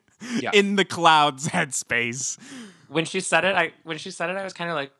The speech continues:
Speaker 2: "Wait, what?" But then I also was like, "Hell yeah."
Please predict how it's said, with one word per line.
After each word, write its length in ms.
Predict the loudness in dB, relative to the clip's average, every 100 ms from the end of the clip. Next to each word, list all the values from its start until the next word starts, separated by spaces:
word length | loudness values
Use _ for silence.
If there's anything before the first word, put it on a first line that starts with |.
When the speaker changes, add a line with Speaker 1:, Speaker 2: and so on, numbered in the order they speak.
| _
Speaker 2:
"Wait, 180 | -8 -4
what?" 440 | -2 -2 -4 -8 -4
But 140 | -2
then 120 | 0 0
I 40 |
also 240 | 0 -2
was 100 | -6
like, 200 | -6 -8 -12
"Hell 320 | -2 0 2
yeah." 500 | 0 -2 -2 -4 -8